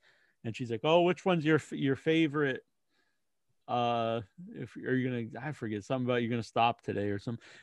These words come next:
And I was like, "Oh, I was planning on, uh, cooking tonight, so I'm not gonna get anything." And she's like,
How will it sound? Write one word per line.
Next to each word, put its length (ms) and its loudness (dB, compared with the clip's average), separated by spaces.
And 120 0
I 40 4
was 100 4
like, 160 0
"Oh, 60 0
I 40 12
was 100 4
planning 340 0
on, 300 4
uh, 160 4
cooking 420 -2
tonight, 460 0
so 140 -2
I'm 120 0
not 220 -4
gonna 120 -4
get 140 -4
anything." 480 -4
And 100 -6
she's 240 -8
like, 120 -8